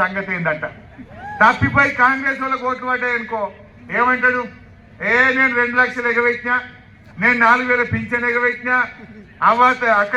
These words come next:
చెల్లెలకు ఇరవై ఐదు వందలు ఎగబెట్టినా, ఆడవిళ్ళ పెళ్లికి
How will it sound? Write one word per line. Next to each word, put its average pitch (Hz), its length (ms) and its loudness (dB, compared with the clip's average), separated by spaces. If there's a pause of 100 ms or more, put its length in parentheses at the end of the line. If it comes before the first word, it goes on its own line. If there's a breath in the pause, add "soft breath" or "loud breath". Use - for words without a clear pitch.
చెల్లెలకు 247 400 0
ఇరవై 240 240 0
ఐదు 240 120 -4
వందలు 247 280 -2
ఎగబెట్టినా, 247 420 -4 (600)
ఆడవిళ్ళ 254 520 2
పెళ్లికి 247 280 -2